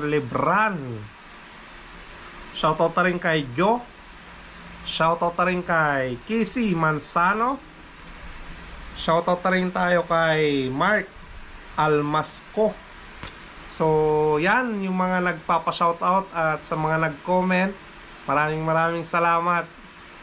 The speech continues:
Sa mga gustong magpa-shoutout pa,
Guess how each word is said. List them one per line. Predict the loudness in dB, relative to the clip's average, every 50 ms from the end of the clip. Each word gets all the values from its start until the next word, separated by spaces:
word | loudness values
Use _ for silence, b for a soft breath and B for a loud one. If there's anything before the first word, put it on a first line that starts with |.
| -20 -20 -14
Sa | -6 -4 0
mga | 2 4 4 4 4
gustong | 2 -2 -4 -2 -2 0 0 2 2 2 0
magpa-shoutout | 0 -2 -2 -2 0 0 2 2 2 0 0 -2 -2 -2 0
pa, | 2 4 4 2 2 -2